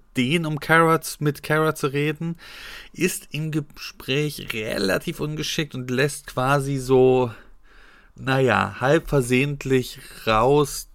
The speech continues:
dass es was mit Zack zu tun haben könnte, mit dem, was sie damals getan hat.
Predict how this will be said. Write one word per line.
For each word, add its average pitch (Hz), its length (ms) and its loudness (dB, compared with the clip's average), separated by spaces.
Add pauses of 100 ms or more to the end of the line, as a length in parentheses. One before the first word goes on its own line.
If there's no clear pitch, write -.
(140)
dass 135 440 -2
es 123 360 -4
was 123 240 -2
mit 117 300 0
Zack 117 560 -2
zu 151 120 -6
tun 151 440 -6
haben 147 280 -4
könnte, 147 400 0
mit 123 160 -4
dem, 131 140 -2
was 127 140 -2
sie 127 80 -10
damals 117 360 -2
getan 131 460 -4
hat. 147 300 -4